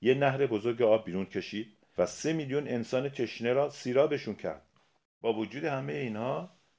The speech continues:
هنوز ایمان اسرائیل به موشه کامل و صد درصد و ابدی نبود و هنوز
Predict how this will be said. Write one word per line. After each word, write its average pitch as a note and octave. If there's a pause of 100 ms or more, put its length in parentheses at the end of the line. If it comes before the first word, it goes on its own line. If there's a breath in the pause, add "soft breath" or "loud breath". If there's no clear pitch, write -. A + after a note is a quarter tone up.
هنوز C3+
ایمان A#2+
اسرائیل C#3
به A#2+
موشه G#2+
کامل A#2
و A#2+
صد A2
درصد G#2
و G2
ابدی F#2+
نبود A#2+ (380)
و G#2+
هنوز A#2+